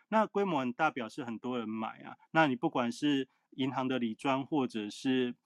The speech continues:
呃，很多的投资专家，他也都会跟，跟大家讲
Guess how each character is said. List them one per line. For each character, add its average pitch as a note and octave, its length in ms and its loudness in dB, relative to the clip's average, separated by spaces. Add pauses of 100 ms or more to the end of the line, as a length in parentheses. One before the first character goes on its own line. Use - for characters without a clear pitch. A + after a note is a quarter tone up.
(180)
呃， A#2 260 -4
很 A2+ 200 -2
多 C3+ 240 6
的 A#2+ 160 2
投 A#2+ 200 0
资 B2+ 120 -2
专 B2+ 220 4
家， B2+ 180 4
他 C3 240 2
也 A2+ 200 2
都 B2 180 2
会 B2 240 2 (420)
跟， C3+ 260 2
跟 - 220 0
大 B2+ 160 10
家 C3 80 10
讲 A2 240 -6